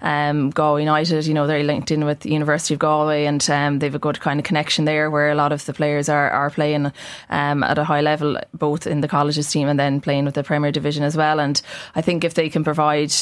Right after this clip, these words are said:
you know, like I was mentioned there earlier, scholarships as well within the colleges, um, and also, you know, it would be great to see if, if some form of kind of, um, you know, bursaries or scholarships w-, could be given to the girls at, at a national, um, national team level,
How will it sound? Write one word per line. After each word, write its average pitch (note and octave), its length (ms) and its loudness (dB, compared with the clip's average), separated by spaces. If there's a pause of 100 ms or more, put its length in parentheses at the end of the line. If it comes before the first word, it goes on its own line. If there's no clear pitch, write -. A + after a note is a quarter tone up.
you D#3+ 100 0
know, D3 200 0
like C#3+ 260 -2
I C3+ 40 2
was D3 320 -2
mentioned D3+ 320 -2
there C#3+ 200 2
earlier, D3+ 180 2
scholarships D3+ 580 0
as D#3 120 -2
well D#3 260 2
within E3 280 2
the D#3+ 60 2
colleges, D#3 640 0
um, D3+ 400 0 (380)
and D3+ 120 0
also, D3+ 600 2
you - 80 -4
know, D#3 100 -2
it D3 40 2
would C#3+ 100 -2
be D3 80 -2
great D3 240 0
to D3 80 -4
see D3 220 0
if, D3 140 -2
if D3 140 -6
some D3 180 0
form D3 320 0
of C3+ 80 -2
kind D3 240 2
of, C#3 200 0
um, C#3 580 2
you D3+ 80 -2
know, C#3+ 140 0
bursaries D3 440 0
or C#3+ 120 2
scholarships D3 500 -2
w-, F3 240 -2
could - 180 0
be D#3+ 100 0
given D#3+ 280 0
to D3+ 260 0 (280)
the E3 80 0
girls D#3+ 280 2
at, D3+ 300 2
at D#3 160 -2
a D#3 60 0
national, D3+ 600 0
um, C#3+ 600 0
national C#3+ 500 -2
team D3+ 240 0
level, D3 400 0